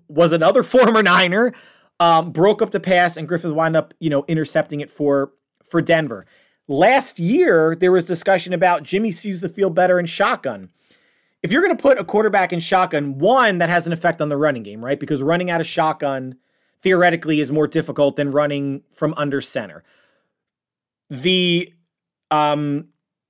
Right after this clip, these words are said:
but if you're ru-, if you're playing in shotgun, to me, you should spread the field more.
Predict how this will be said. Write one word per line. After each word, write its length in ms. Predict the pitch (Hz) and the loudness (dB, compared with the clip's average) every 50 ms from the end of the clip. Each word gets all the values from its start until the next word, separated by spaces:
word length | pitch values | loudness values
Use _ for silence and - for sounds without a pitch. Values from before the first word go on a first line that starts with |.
| _ _ _ | _ _ _
but 140 | 170 190 196 | 0 0 2
if 80 | 180 156 | 2 2
you're 100 | 185 175 | 2 2
ru-, 120 | 202 214 202 | 2 2 0
if 80 | 170 | -2
you're 100 | 165 185 | -4 -2
playing 260 | - 226 247 240 220 208 | 0 2 2 2 2 0
in 60 | 185 | -2
shotgun, 420 | - - 220 233 233 - 190 165 - | 0 0 2 2 2 2 0 0 0
to 120 | - 170 | -2 -2
me, 240 | 170 196 214 208 185 | 0 2 2 2 2
you 200 | 165 151 170 175 | 0 0 0 -2
should 180 | 165 185 170 | -2 -2 -4
spread 260 | - - - 175 160 143 | -4 -2 0 0 0 0
the 80 | 143 | -2
field 320 | - - 165 160 151 131 127 | -2 0 2 2 2 0 -4
more. 260 | 117 101 71 - | -8 -12 -14 -18